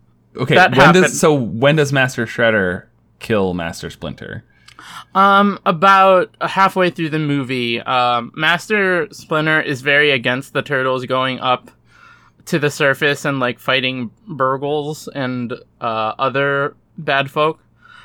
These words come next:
Speaker 1: Right.
Speaker 2: Uh, and he comes up, and that just happens to be when, uh, Master Shredder comes, and they're mortal enemies also.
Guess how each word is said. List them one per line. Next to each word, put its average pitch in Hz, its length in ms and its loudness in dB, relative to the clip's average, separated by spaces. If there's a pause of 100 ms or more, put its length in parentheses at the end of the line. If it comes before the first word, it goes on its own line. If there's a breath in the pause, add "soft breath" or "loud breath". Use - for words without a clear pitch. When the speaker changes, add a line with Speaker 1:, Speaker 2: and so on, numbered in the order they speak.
(100)
Speaker 1:
Right. 85 220 -6
Speaker 2:
Uh, 143 400 2
and 139 140 0
he 147 120 -6
comes 147 320 -2
up, 147 260 2
and 135 260 -4
that 127 200 0
just 127 160 -10
happens 127 400 -4
to 123 140 -8
be 113 320 -6
when, 113 580 -6 (100)
uh, 107 300 -4
Master 107 340 -8
Shredder 214 380 0
comes, 135 240 -2
and 143 180 -6
they're 139 120 0
mortal 139 340 0
enemies 160 540 -2
also. 127 680 -2